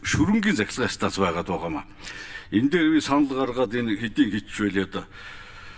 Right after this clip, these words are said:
асагдцсан байна. Төрийн байгуулалтын байнгын орондоор.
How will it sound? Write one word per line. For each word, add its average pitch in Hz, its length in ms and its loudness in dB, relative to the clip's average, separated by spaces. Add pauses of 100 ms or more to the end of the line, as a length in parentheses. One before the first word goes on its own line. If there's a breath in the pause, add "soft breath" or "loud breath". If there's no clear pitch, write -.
(580 loud breath)
асагдцсан - 640 -2
байна. 95 320 -2
Төрийн 123 240 4
байгуулалтын 98 400 0
байнгын 80 320 -2
орондоор. 78 320 -10